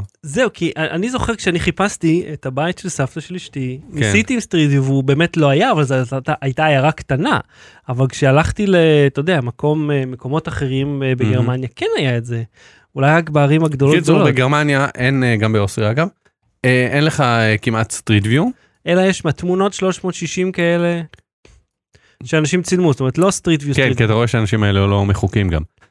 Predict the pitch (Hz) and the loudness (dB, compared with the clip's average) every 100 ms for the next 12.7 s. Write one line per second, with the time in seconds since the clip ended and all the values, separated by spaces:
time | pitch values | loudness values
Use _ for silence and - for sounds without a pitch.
0 | _ _ - 101 104 104 101 87 - 107 | _ _ -2 2 4 4 2 -2 0 2
1 | 101 98 135 151 - 110 - 127 127 180 | 2 2 0 0 0 -2 0 0 2 0
2 | 151 117 - 156 175 240 151 208 220 156 | -2 -6 -10 -10 -6 -4 -4 -4 -6 -6
3 | 131 - 123 135 135 151 147 196 - 190 | -6 -6 -2 0 2 2 0 0 0 0
4 | 185 208 165 170 190 165 165 151 156 143 | 0 0 2 2 4 4 4 4 4 4
5 | 131 107 147 165 143 131 127 123 120 127 | 2 2 2 2 0 0 0 -2 -4 0
6 | 123 - 147 139 135 127 131 117 - - | 0 2 2 2 0 0 0 0 0 -2
7 | 117 123 135 - 127 131 120 131 120 117 | 0 0 0 -2 -2 -2 0 0 2 2
8 | 117 117 - 117 110 - 127 95 92 92 | 2 0 0 0 0 0 0 0 0 2
9 | 92 101 107 87 85 _ _ _ _ - | 2 2 0 0 -4 _ _ _ _ -12
10 | - _ _ _ 117 117 127 98 - _ | -12 _ _ _ -4 0 0 -2 -6 _
11 | _ _ - 92 101 123 156 143 143 135 | _ _ -6 -2 0 -2 -6 -12 -10 -10
12 | 147 _ _ _ - 170 | -12 _ _ _ -2 -2